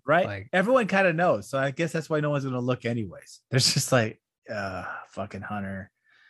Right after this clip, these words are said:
Speaker 1: I mean, we don't know who did it. Hunter did it.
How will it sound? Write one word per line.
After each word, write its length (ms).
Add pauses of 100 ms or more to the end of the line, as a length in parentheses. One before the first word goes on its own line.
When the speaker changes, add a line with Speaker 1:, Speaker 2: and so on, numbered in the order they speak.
(320)
Speaker 1:
I 100
mean, 340
we 100
don't 140
know 120
who 100
did 180
it. 200 (160)
Hunter 320
did 200
it. 160